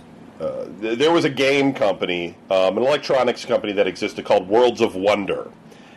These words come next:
And, um, they rele-, one of the first things they released was this,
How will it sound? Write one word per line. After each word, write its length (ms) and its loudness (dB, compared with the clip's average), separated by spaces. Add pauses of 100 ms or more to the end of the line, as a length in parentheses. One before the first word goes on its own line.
(140)
And, 480 0
um, 220 2
they 120 2
rele-, 560 0
one 120 0
of 40 -6
the 80 2
first 320 0
things 240 0
they 100 4
released 380 0
was 180 -2
this, 200 -4